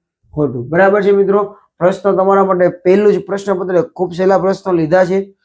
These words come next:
અને તમારે છે એ પ્રશ્નોના જવાબ છે જો આવડતા હોય તો કોમેન્ટની અંદર વીડિયો પોસ્ટ કરીને છે લખવાના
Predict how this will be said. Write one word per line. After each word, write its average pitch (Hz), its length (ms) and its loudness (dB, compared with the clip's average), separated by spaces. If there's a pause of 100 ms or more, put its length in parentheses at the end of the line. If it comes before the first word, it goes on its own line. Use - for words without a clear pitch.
(260)
અને 175 140 -2
તમારે 190 360 2
છે 190 100 -2
એ 190 100 0
પ્રશ્નોના 185 680 -4
જવાબ 175 340 0
છે 180 160 -4
જો 175 80 0
આવડતા 170 300 4
હોય 180 120 -6
તો 175 80 -2
કોમેન્ટની 175 400 -4
અંદર 185 320 0 (380)
વીડિયો 185 280 4
પોસ્ટ 196 300 -2
કરીને 180 220 -2
છે 160 120 -4
લખવાના 160 520 -4